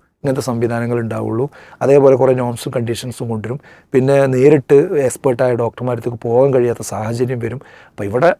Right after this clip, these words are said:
ഏഹ്, ഇനി ഏത് സർക്കാരാണെങ്കിലും അടിയന്തരമായി ഇടപെട്ടിട്ട് സാധാരണക്കാരൻ്റെ ചികിത്സാ കാര്യങ്ങൾ ഉറപ്പുവരുത്തുക എന്നുള്ളത് വളരെ പ്രധാനപ്പെട്ട ഒരു വിഷയമാണ്. അത് ഈ രണ്ടായിരത്തി ഇരുപത്താറിൽ ശ്രദ്ധിക്കേണ്ട സുപ്രധാനമായ കാര്യമാണ്.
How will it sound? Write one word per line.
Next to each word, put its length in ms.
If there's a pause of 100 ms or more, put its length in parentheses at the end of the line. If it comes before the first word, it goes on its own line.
ഏഹ്, 200
ഇനി 120 (160)
ഏത് 120 (100)
സർക്കാരാണെങ്കിലും 640
അടിയന്തരമായി 720
ഇടപെട്ടിട്ട് 480
സാധാരണക്കാരൻ്റെ 1000 (440)
ചികിത്സാ 440 (100)
കാര്യങ്ങൾ 360
ഉറപ്പുവരുത്തുക 800
എന്നുള്ളത് 260
വളരെ 320
പ്രധാനപ്പെട്ട 500
ഒരു 220
വിഷയമാണ്. 320
അത് 140 (140)
ഈ 320
രണ്ടായിരത്തി 400
ഇരുപത്താറിൽ 340
ശ്രദ്ധിക്കേണ്ട 500
സുപ്രധാനമായ 720
കാര്യമാണ്. 300